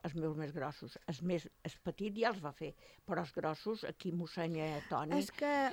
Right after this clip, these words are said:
Speaker 1: anava a les escoles
Speaker 2: és que
Speaker 1: a
Speaker 2: és
Speaker 1: fer
Speaker 2: això,
Speaker 1: catequesi.
Speaker 2: és que no és a dir,
Speaker 1: No ho sé quant de temps
Speaker 2: eh,
Speaker 1: el
Speaker 2: és
Speaker 1: que
Speaker 2: que llavors
Speaker 1: feia.
Speaker 2: hi havia es-, d'això de religió,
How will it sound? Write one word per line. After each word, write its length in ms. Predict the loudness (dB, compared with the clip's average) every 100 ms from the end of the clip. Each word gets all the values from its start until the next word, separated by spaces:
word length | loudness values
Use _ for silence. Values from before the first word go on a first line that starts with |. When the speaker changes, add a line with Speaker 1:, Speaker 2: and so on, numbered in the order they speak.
| 4
Speaker 1:
anava 280 | 12 12 12
a 20 |
les 240 | 6 -2 -4
escoles 380 | -4 2 2 4
Speaker 2:
és 60 |
que 80 | 4
Speaker 1:
a 40 |
Speaker 2:
és 60 | 6
Speaker 1:
fer 100 | 6
Speaker 2:
això, 260 | 6 6 8
Speaker 1:
catequesi. 380 | 8 8 6 6
Speaker 2:
és 20 | 6
que 80 |
no 100 | 8
és 80 | 8
a 80 | 8
dir, 220 | 8 10
Speaker 1:
No 100 | 10 10
ho 20 |
sé 180 | 6 4
quant 180 | 4
de 100 | 4 4
temps 120 | 6
Speaker 2:
eh, 140 | 6
Speaker 1:
el 60 | 4
Speaker 2:
és 80 | 10
Speaker 1:
que 40 | 12
Speaker 2:
que 20 |
llavors 280 | 12 12 10
Speaker 1:
feia. 40 |
Speaker 2:
hi 60 | 10
havia 440 | 10 10 8 2
es-, 120 | 0
d'això 280 | 2 4 6
de 100 | 6
religió, 720 | 8 8 8 8 8 6 4